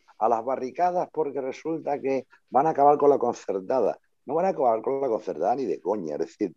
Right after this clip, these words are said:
pero ni de coña, ¿no? Eh, pues pondrán más dificultades en un punto o en otro. Vamos a ver, cuando tú sacas una ley que no es fruto de la revisión de la anterior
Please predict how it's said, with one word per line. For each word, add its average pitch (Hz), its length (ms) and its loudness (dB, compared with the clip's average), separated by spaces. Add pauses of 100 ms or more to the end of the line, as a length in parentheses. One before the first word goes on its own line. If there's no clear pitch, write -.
(520)
pero 95 180 4
ni 95 140 2
de 85 160 2
coña, 82 480 2 (300)
¿no? - 120 -18 (480)
Eh, 117 260 0
pues - 160 -4
pondrán 156 280 -4
más 175 100 -2
dificultades 160 460 0
en 156 80 0
un 156 120 -6
punto 165 280 -2
o 131 60 2
en 101 100 -4
otro. 92 300 -6 (340)
Vamos 147 200 -4
a 113 60 2
ver, 85 160 0 (440)
cuando 135 500 0
tú 196 380 -6
sacas - 500 -4 (100)
una 113 240 -4
ley 80 320 -2 (1600)
que 127 320 6
no 160 360 2
es 165 120 -2
fruto 82 640 -8 (540)
de 110 240 -2
la 120 140 4
revisión 117 760 -4
de 156 100 4
la 131 100 2
anterior 98 760 -4